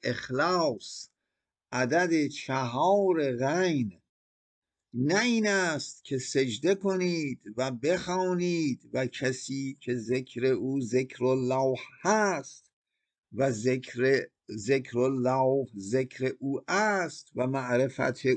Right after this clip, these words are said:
او معرفت خداوند است و معرفت خداوند معرفت او است، محتجب مانید.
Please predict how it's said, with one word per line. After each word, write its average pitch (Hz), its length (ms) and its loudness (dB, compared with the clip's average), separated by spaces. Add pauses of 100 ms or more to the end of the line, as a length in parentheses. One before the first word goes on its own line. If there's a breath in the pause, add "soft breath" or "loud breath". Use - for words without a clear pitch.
او 139 320 6
معرفت 135 760 -2
خداوند 131 1160 -2
است 208 580 0 (600)
و 123 140 2
معرفت 135 760 -2
خداوند 131 1160 0
معرفت 131 680 0 (180)
او 131 260 -4
است، 170 680 2 (760)
محتجب 127 1000 0
مانید. 98 420 -14